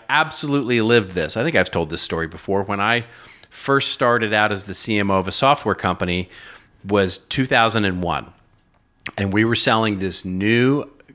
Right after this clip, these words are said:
concept called software as a service, cloud computing. And the whole idea, the technology behind this was something called multi-tenant,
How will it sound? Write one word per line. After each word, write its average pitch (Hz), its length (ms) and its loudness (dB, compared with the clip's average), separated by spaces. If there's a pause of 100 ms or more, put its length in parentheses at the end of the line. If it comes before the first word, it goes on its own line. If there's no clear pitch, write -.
(140)
concept 123 800 0 (380)
called 98 240 0
software 120 560 2
as 107 100 0
a 101 80 -4
service, 82 400 -4
cloud 110 440 -2
computing. 82 520 -8 (720)
And 104 400 2
the 98 160 2
whole 156 540 0
idea, 127 680 0 (560)
the - 80 -8
technology 127 920 0
behind 117 560 0
this 80 320 -8 (340)
was 101 240 -2
something 120 340 -2
called 110 280 0
multi-tenant, 101 880 -4